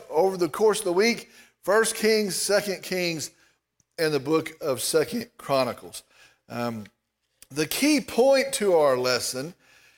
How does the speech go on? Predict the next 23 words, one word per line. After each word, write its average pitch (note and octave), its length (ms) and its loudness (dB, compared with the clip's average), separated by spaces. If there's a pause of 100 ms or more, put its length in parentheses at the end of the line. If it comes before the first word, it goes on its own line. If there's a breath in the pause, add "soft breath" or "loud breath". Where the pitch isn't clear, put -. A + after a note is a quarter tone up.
(440 soft breath)
is F3+ 240 2
that E3+ 200 2
godly A#3+ 480 4
leadership G#3+ 580 2
is E3+ 220 0
a D3 140 4
blessing G#3+ 600 2
from C4+ 280 0
God, C#3 480 2 (200)
yet F3+ 300 2
people B3 460 2
are F#3+ 180 4
prone A#3+ 680 2 (440 soft breath)
to E3+ 160 -2
seek A#3 880 0 (380)
and F3 220 2
misuse A3 540 2
power D3+ 480 2
for D#3+ 240 -2
their D3 260 2
own D#3 360 0
selfish C3+ 640 -2
gain. C3+ 300 -4